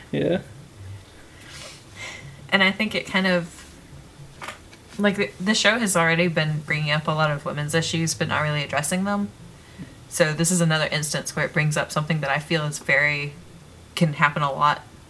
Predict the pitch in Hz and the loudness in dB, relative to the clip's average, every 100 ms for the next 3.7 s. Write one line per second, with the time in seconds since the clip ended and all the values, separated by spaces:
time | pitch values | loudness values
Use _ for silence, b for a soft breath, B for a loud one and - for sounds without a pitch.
0 | - 151 151 143 143 143 151 147 - 170 | -6 -2 0 2 2 2 2 0 0 0
1 | 165 165 156 143 - 147 - - - 175 | 2 2 0 -4 -4 -2 -2 0 2 2
2 | 156 147 147 151 139 - 143 147 - - | 2 0 0 -2 -2 -4 -4 -6 -8 -6
3 | 143 139 143 139 127 135 170 | -6 -2 -2 -4 -2 -2 -2